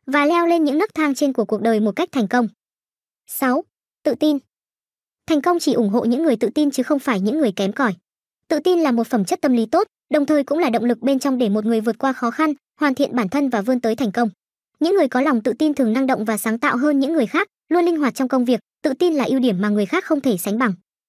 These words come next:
Bảy, dám nhận lỗi. Con người không phải thánh hiền, ai chẳng có lỗi,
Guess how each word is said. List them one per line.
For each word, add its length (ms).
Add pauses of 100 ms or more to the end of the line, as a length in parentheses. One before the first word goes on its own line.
(520)
Bảy, 220 (440)
dám 180
nhận 140
lỗi. 220 (840)
Con 160
người 140
không 180
phải 180
thánh 180
hiền, 220 (240)
ai 140
chẳng 200
có 140
lỗi, 200